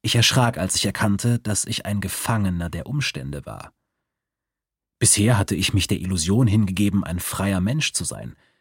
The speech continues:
Tatsächlich aber war mein Leben voller Zwänge, ein Rad,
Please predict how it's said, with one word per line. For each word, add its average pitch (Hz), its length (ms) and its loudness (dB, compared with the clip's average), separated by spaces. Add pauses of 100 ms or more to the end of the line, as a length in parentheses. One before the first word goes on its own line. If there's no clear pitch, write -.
(600)
Tatsächlich 101 680 0
aber 92 300 0
war 104 120 4
mein 98 220 4
Leben 98 320 0
voller 95 400 -2
Zwänge, 95 500 -2 (460)
ein 113 160 4
Rad, 117 360 2